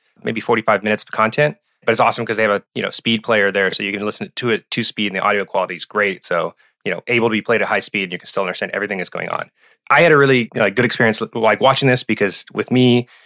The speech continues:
D three has always been, like, kind of this copy paste issue where I don't really understand most of what's going on. I just, like, use it, and I kinda have to fiddle with it until it works, and I have to look at a hundred examples. But Sam went through, like, kind of, like,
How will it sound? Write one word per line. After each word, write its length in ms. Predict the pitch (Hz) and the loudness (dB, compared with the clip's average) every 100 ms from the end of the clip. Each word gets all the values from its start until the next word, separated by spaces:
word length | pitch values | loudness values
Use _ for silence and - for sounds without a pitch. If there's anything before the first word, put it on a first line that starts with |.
| - | -2
D 140 | 110 | -2
three 220 | - 113 | 0 0
has 100 | 104 | 2
always 200 | 98 98 | 2 0
been, 220 | - 98 | 0 -2
like, 340 | 95 87 - - | 0 -2 -4 -16
kind 160 | - 104 | -4 -2
of 120 | 95 | -2
this 160 | 92 - | -4 -4
copy 300 | - 104 95 | 0 -2 -2
paste 360 | - 101 - | -4 -2 -2
issue 340 | 113 107 110 107 | -2 -2 0 0
where 240 | 95 87 - _ _ _ - | 2 0 -2 _ _ _ -8
I 60 | |
don't 320 | 87 98 98 | 0 0 2
really 180 | 104 101 | 0 0
understand 520 | 98 95 104 95 92 - - | 0 -2 -2 -4 -6 -12 -2
most 220 | 110 110 | 0 0
of 60 | |
what's 160 | 104 101 | 0 0
going 200 | 110 101 | 0 0
on. 320 | 101 117 139 - | 2 2 0 -4
I 100 | 98 | -6
just, 280 | 95 - - | -4 -4 -2
like, 200 | 95 104 | -4 0
use 200 | 117 113 | 0 2
it, 200 | 110 - | 2 0
and 140 | 107 95 | -2 -2
I 80 | |
kinda 160 | 92 104 | 0 -2
have 120 | 95 | -2
to 60 | - | -6
fiddle 240 | - 117 | -2 2
with 140 | 104 - | 2 -2
it 80 | - | -6
until 220 | - 101 | -2 -2
it 80 | - | 2
works, 340 | 139 139 - | 2 2 2
and 100 | 107 | 0
I 40 | |
have 100 | 98 | 0
to 80 | - | -2
look 140 | 92 - | -6 -2
at 80 | |
a 80 | 92 | 0
hundred 260 | 107 98 92 | 0 0 -2
examples. 560 | 92 110 110 107 101 - _ _ _ _ | 0 0 2 0 0 -6 _ _ _ _
But 420 | 104 98 92 - | 4 4 2 -2
Sam 320 | - 127 127 | 0 2 4
went 160 | 117 117 | 2 2
through, 500 | 117 113 107 104 101 | 2 2 4 4 0
like, 200 | 110 98 | 0 -2
kind 160 | - 107 | 0 0
of, 80 | 95 | 0
like, 280 | 95 90 | -2 -4